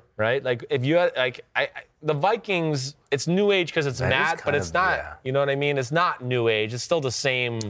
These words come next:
Speaker 2: No, you're just trying to say that 'cause you know I have a great answer. To, it's the matte, matte look for a new age helmet. But
Speaker 1: Because my new age
Speaker 2: what is,
Speaker 1: helmet
Speaker 2: what's
Speaker 1: favorite
Speaker 2: yours?
Speaker 1: one is a matte helmet, too.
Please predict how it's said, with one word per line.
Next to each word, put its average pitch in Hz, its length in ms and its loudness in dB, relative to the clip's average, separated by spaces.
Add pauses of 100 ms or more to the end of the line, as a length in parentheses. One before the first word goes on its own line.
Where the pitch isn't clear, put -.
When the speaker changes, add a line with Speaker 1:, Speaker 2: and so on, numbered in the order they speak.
Speaker 2:
No, 135 180 2
you're 151 140 2
just 170 180 0
trying 160 160 2
to 143 60 2
say 160 140 0
that 143 180 0
'cause 127 160 0
you 123 100 0
know 127 140 2
I 127 80 4
have 117 80 0
a 117 40 -2
great 117 220 2
answer. 123 420 0
To, 104 220 -2
it's 113 140 0
the 117 100 0
matte, 110 540 -2
matte 113 340 0
look 123 220 0
for 104 160 -2
a 101 40 2
new 110 140 2
age 101 200 0
helmet. 95 380 -2
But 92 120 2
Speaker 1:
Because 143 280 0
my 170 240 2
new 196 320 2
age 175 220 2
Speaker 2:
what 113 60 2
is, - 60 4
Speaker 1:
helmet 170 260 2
Speaker 2:
what's 107 100 0
Speaker 1:
favorite 175 280 2
Speaker 2:
yours? 151 40 2
Speaker 1:
one 143 140 2
is 127 100 0
a 127 60 2
matte 127 320 2
helmet, 127 360 -2
too. 180 280 2